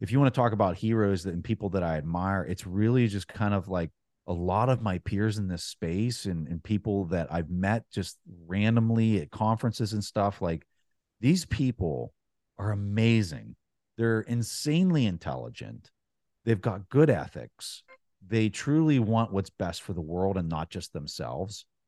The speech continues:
And, like, the, the community is who I admire. The community is, is I, I wouldn't wanna be anywhere else than in this space right now, because it's, it's humbling to be in the presence of,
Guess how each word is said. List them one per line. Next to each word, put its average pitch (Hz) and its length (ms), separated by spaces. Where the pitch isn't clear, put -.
And, 110 140
like, 117 260
the, 104 120
the 101 240
community 117 640
is 92 160
who 98 180
I 82 160
admire. 80 560
The 85 80
community 120 680
is, 85 240
is 80 380
I, 101 120
I 110 100
wouldn't 113 340
wanna 107 180
be 95 240
anywhere 110 460
else 82 580
than 95 300
in 101 180
this 92 160
space - 460
right 76 180
now, 71 320
because 82 380
it's, 82 240
it's 101 160
humbling 113 560
to - 100
be 92 160
in 82 120
the 76 80
presence 85 420
of, - 180